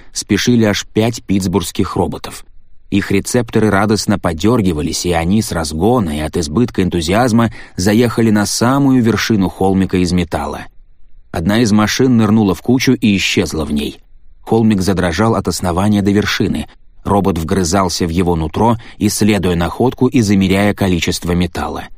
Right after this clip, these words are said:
Через десять минут появились первые рудничные тележки из Питтсбурга и тут же принялись грузиться и отъезжать. "Чёрт!" зло крикнул О'Нил. Да так всё подгребут вчистую.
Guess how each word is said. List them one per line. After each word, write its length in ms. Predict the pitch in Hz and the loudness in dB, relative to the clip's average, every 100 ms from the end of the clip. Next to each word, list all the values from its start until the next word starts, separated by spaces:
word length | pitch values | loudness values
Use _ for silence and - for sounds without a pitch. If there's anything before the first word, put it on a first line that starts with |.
| - - - - - | -20 -20 -20 -20 -10
Через 280 | - 85 76 | -6 -4 -2
десять 320 | 87 92 78 | -2 -2 -4
минут 380 | 85 82 95 - | -4 0 -2 0
появились 480 | 98 87 95 95 - | 0 2 2 0 -2
первые 440 | - 101 104 107 | -2 0 2 2
рудничные 640 | 104 98 92 98 - 101 85 | 2 2 0 0 0 0 0
тележки 480 | - 80 92 - 95 | -2 -2 -2 -2 -2
из 260 | - 95 | -2 -4
Питтсбурга 640 | - 101 80 135 - - - - - - - | -2 -4 -2 -6 -8 -10 -12 -16 -20 -20 -6
и 100 | 98 | -6
тут 300 | - 110 123 | 0 0 2
же 180 | 107 110 | 2 0
принялись 540 | 101 87 85 104 110 | 0 -2 0 0 0
грузиться 640 | - 85 82 73 113 - 113 | -4 -4 -2 -2 -2 0 -2
и 220 | 113 90 | -2 -2
отъезжать. 720 | 87 87 87 80 73 76 - - - - - - - | -2 -2 -4 -4 -6 -8 -12 -16 -20 -20 -20 -20 -10
"Чёрт!" 540 | - - 156 113 - | -6 -2 -2 -2 -4
зло 300 | - 78 85 | -8 -4 -4
крикнул 420 | 78 - - 82 80 | -4 -6 -6 -6 -4
О'Нил. 340 | 95 82 71 - - - - - | -4 -4 -4 -8 -18 -20 -20 -8
Да 120 | 101 | -4
так 220 | - 120 | -2 -2
всё 340 | - - 131 175 | -2 0 0 2
подгребут 500 | 226 170 160 82 - | 2 2 2 2 -4
вчистую. 640 | - 127 - 202 214 - | -2 -2 0 0 2 0